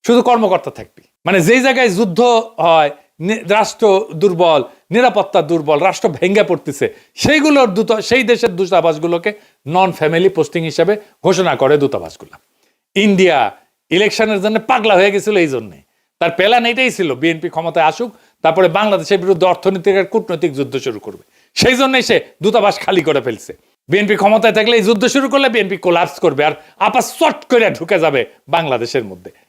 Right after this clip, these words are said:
এই পরিকল্পনা ভেস্তে দিতে হবে। ইন্ডিয়ার চাপ যারা সহ্য করতে পারবে তাদেরকে ভোট দেবেন আগামী বারোই ফেব্রুয়ারিতে। যারা বাংলাদেশকে দৃঢ়ভাবে শির দ্বারা উঁচু করে আগায় নিতে পারবে তাদেরকে ভোট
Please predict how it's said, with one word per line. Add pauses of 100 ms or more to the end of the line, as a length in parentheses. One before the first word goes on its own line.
(180)
এই (100)
পরিকল্পনা (560)
ভেস্তে (100)
দিতে
হবে। (500)
ইন্ডিয়ার
চাপ (100)
যারা
সহ্য (100)
করতে
পারবে (200)
তাদেরকে
ভোট
দেবেন (680)
আগামী (120)
বারোই
ফেব্রুয়ারিতে। (460)
যারা (100)
বাংলাদেশকে (140)
দৃঢ়ভাবে (340)
শির
দ্বারা
উঁচু
করে (120)
আগায়
নিতে
পারবে (400)
তাদেরকে
ভোট